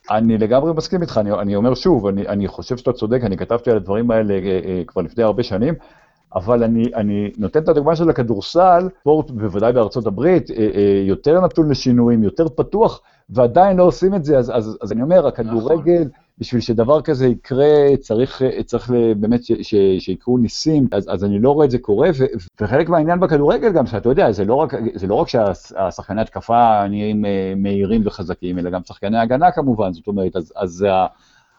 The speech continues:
Speaker 1: ה-, הצפיפות הזאת, אה, הופכת להיות, אה, בכל, אה, בכל, בעצם, בכל אספקט,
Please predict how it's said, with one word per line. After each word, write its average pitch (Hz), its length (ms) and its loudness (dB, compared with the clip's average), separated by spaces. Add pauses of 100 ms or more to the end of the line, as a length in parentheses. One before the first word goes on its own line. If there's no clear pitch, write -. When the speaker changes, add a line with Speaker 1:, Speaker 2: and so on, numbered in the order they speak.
(100)
Speaker 1:
ה-, 85 300 -2
הצפיפות 139 460 -4
הזאת, 139 400 2
אה, 113 320 2
הופכת 135 420 -4
להיות, 131 260 0
אה, 113 400 4
בכל, 110 680 0
אה, 127 380 4
בכל, 151 300 -2
בעצם, 127 260 -2
בכל 135 200 0
אספקט, 143 260 -4